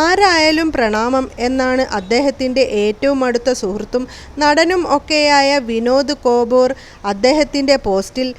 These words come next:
അദ്ദേഹം പറയുന്ന കാര്യം ഇങ്ങനെയാണ്. സത്യത്തിൽ നമുക്കും വേദനയുണ്ട് അദ്ദേഹത്തിന്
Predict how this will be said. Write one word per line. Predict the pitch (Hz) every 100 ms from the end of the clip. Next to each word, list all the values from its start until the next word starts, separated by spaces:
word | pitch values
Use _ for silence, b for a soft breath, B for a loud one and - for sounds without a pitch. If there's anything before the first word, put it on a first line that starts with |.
| B -
അദ്ദേഹം | 196 196 277 269 233
പറയുന്ന | 208 214 254 262 247
കാര്യം | 240 240 254 - 190
ഇങ്ങനെയാണ്. | 185 202 220 190 180 180 180 - - -
സത്യത്തിൽ | 349 359 403 415 415 339
നമുക്കും | 285 302 370 349
വേദനയുണ്ട് | 247 240 240 285 277 202 185 180 175 B B 285
അദ്ദേഹത്തിന് | 285 392 427 440 415